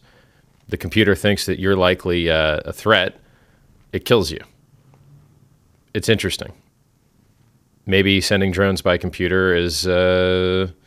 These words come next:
risky, right?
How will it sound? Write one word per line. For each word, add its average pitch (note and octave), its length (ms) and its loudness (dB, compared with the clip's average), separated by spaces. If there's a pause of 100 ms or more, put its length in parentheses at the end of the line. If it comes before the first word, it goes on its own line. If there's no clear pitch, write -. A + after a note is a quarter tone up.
(1400)
risky, G2 760 -2 (140)
right? F2 340 0